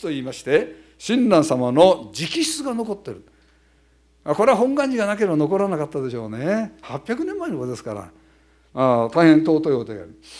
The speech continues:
で、その中にですね、今日私は三つのことを一つ申し上げたいんですけども、その親鸞聖人が、あ、八十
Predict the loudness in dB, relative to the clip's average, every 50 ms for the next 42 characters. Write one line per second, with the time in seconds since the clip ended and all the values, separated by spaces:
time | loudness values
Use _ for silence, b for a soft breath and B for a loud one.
0 | B B B B B B 0 0 2 4 4 4 4 4 4 2 2 0 -4 -4
1 | -4 -4 -4 -6 -4 -2 -2 -2 -2 -2 -8 -18 -20 -20 _ -2 4 6 6 6
2 | 6 4 2 0 0 2 0 0 -2 -2 -4 -2 -2 -2 -2 -4 -6 -6 -8 -8
3 | -10 -6 -4 -4 -4 -4 -4 -4 -6 -6 -6 -8 -8 -8 -10 -10 -10 -8 -6 -6
4 | -6 -8 B B B B B B -6 -2 2 4 6 6 6 6 4 0 -10 -20
5 | -20 _ _ _ _ _ _ _ _ _ _ _ -6 -4 -2 0 0 2 0 0
6 | -2 -2 -2 -2 -2 -2 -2 -4 -8 -10 -12 -12 -12 -12 -12 -12 -14 -20 _ _
7 | _ _ _ _ _ _ _ _ _ _ _ _ _ _ _ -20 -20 -20 -20 -20